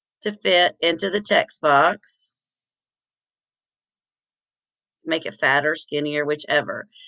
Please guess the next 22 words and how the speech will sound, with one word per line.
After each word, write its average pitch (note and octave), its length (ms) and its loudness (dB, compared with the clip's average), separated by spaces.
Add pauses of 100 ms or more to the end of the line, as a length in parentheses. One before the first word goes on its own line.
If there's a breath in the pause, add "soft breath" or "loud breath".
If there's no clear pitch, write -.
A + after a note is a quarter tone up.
(200 loud breath)
Right? G3 240 2
You G#3 240 -2
only A#3+ 480 2
do A3+ 240 -2
one. F#3 360 4
You E3 100 -10
do F#3+ 140 -6
not F#3+ 300 4
do B3+ 140 -10
both, G3+ 380 2
just - 260 -6
do F#3 140 -2
one. E3 400 -4 (420 loud breath)
To, F#3+ 460 4
uh, E3 320 6
you G3 220 4
are F#3 120 4
to G#2 140 -8
get F#3+ 280 2
to A3+ 140 -6
slide F#3 460 0 (240)
five. C3+ 500 0